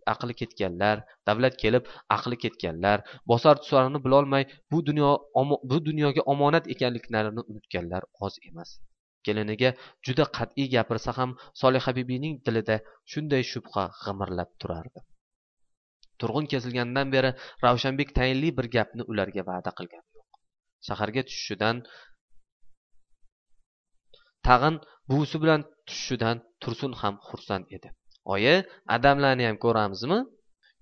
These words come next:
"Ko'rsatsa", dedi Solihabibi. "Ko'rsatmasa, opang bilan tushganingda ko'rasan." "Oyi, To'laganni ham adasi poda-, poraxo'rmi?"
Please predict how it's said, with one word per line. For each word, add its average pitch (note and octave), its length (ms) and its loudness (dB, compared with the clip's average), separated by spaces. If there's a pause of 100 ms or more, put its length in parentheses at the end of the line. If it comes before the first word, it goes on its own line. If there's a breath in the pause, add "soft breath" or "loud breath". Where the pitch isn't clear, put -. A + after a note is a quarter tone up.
"Ko'rsatsa", B2 600 2 (220)
dedi G2 300 -4
Solihabibi. F2+ 720 -4 (240 loud breath)
"Ko'rsatmasa, D3 600 -2
opang D#3 400 2
bilan B2+ 220 -4
tushganingda A2 580 -6
ko'rasan." G#2 400 -6 (520 loud breath)
"Oyi, G#2+ 340 4 (360 loud breath)
To'laganni B2+ 540 2
ham C#3 160 0
adasi A2 460 0
poda-, B2 540 2
poraxo'rmi?" B2+ 720 4